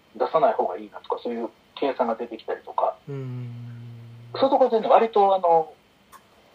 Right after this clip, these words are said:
Speaker 1: 自由自在なオフライン編集に近いかもしれない。
Speaker 2: うん。
Speaker 1: 長物の。
Speaker 2: なるほど。なるほど。リニア、
Speaker 1: まず、
Speaker 2: リニアですね。
Speaker 1: うん。
Speaker 2: リニアで編集してる感じですね。
Speaker 1: みたいな感じで。あの、
Speaker 2: うん。
Speaker 1: 大雑把にまず全部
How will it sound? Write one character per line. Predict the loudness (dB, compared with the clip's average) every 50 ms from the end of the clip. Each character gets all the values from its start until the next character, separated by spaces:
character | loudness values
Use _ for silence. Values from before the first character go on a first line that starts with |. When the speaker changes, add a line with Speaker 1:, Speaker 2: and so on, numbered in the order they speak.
| _
Speaker 1:
自 | -8 -6 -4
由 | -2 0 0 0
自 | -2 4 6
在 | 6 6 6
な | 6 4
オ | 4
フ | 4 6 6
ラ | 6 6 6 2
イ |
ン | 0
編 | -4 -6 -6
集 | -6 -6 -12
に | -16 _ _ _
近 | -2 0 0 0
い | 0
か | -2
も | -8 -8
し | -10
れ | -10 -10
な | -10 -12 -14
い。 | -16 -14
Speaker 2:
う |
ん。 | -14 -14 -14 -8 -2
Speaker 1:
長 | 0 2 4 4
物 | 2 2 -2 -4
の。 | -6
Speaker 2:
な | -8 -8
る | -10
ほ | -12
ど。 | -12 -14 -16 -16 -18 _ _ _ _ _ _ _ _ _ _ _ _ -20 -18
な | -16 -14 -14
る | -12
ほ | -12 -12
ど。 | -14 -16 -16 -18 -18 -20 -20 -20 _ _ _ _ _ _ _ _ _ _ _ _ -20 -20 -18 -10
リ | -8 -6 -4
ニ | 0 0 0
ア、 | 4 4
Speaker 1:
ま | 2 2
ず、 | 2 -2
Speaker 2:
リ | -4 -2
ニ | 0 2
ア | 6
で | 6 6
す | 6 4 -2
ね。 | -6 -6 -14 -20 -20 -20 -20 _ _ _ _ _ _ _ _ _ _ _ -20 -20 -20 -20 -20 -20 -20 -20 -20 -20 _ -20 -20 _
Speaker 1:
う | -16
ん。 | -14
Speaker 2:
リ | -10 -8
ニ | -8 -8 -8
ア | -8
で | -10 -10
編 | -10 -10 -10
集 | -10 -10 -10 -10 -10
し | -10 -12
て | -14
る | -14 -14
感 | -14 -14 -16
じ | -14 -16
で | -16
す | -16 -18 -18 -20 -20 -20 -20
ね。 | -20 -20 -20 _ _ -20 -20 _ _
Speaker 1:
み | -8 0
た | 2 2 2
い | 2
な | 0 -6 -6 -2
感 | -2 -2 -2
じ | -4 -8
で。 | -10 0 2
あ | 2 4
の、 | 6 6
Speaker 2:
う | 6
ん。 | 6
Speaker 1:
大 | 6 6
雑 | 6 4
把 | 4 4 2 2
に | 2 4
ま | 2 2 2
ず | 2 -6 _ _ _ _ _
全 | 0 0 0 0
部 | -6